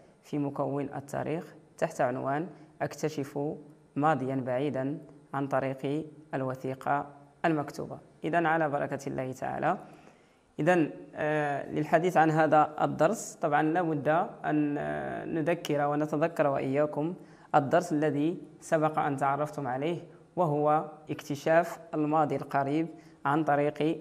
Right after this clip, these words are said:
الوثيقة ال-، الشفه-، الشفهية. إذن لكي نكتشف ماضياً قريباً نستعمل أو يكفي أن نستعمل ما يسمى بالوثيقة الشفهية من خلال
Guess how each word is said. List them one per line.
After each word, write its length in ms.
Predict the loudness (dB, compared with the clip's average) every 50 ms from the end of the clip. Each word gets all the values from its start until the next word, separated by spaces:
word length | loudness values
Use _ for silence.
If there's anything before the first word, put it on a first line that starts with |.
| -6 -6
الوثيقة 640 | -4 -2 -4 -4 -4 -6 -6 -4 -2 -2 -2 -2 -4 -8 -16 -20 -20 -20 -20 _ _ _ _ _ _ -4 -2
ال-، 200 | -2 0 0 -2
الشفه-، 680 | -2 -2 -4 -4 -2 -2 0 2 2 0 0 0 -6
الشفهية. 640 | -10 -4 0 0 0 2 2 0 0 -2 -6 -6 -10 -14 -18 -20 -20 -20 _ _ _ _ _ -20 -20 -20 -18 -8 0
إذن 340 | 0 2 4 4 4 4 2 -2 -6 -14 -16 -8 -2
لكي 240 | -2 2 2 4 2
نكتشف 500 | 2 0 0 -2 -4 -2 -2 -2 4 4
ماضياً 840 | 4 4 4 2 0 2 4 4 4 4 4 6 6 4 4 2 -2 -8 -12 -6 2
قريباً 560 | 2 4 4 4 2 2 2 0 0 0 -2 -6 -10 -18 -18 -10 -4 -4
نستعمل 500 | -4 -2 2 2 4 4 4 2 0 0
أو 360 | 0 -2 -2 -2 -2 0 0
يكفي 360 | 0 0 -2 -4 -4 -2 0
أن 60 | 0
نستعمل 640 | 0 -2 -2 -2 -2 0 0 0 2 2 2 0 0 -6 -14 -20 -16 -8 -4
ما 100 | -2 0
يسمى 440 | 0 0 0 0 2 2 2 2 0
بالوثيقة 800 | 0 0 0 0 0 0 -2 0 0 -2 0 -2 -2 2 2 2
الشفهية 920 | 2 2 -2 -6 -8 -4 -4 -2 -2 -2 0 0 0 2 2 2 2 0 -4 -8 -16 -20 -20 -20 -12 -6
من 120 | -4 -2 -2
خلال 600 | 0 0 2 4 4 4 4 4 2 2 0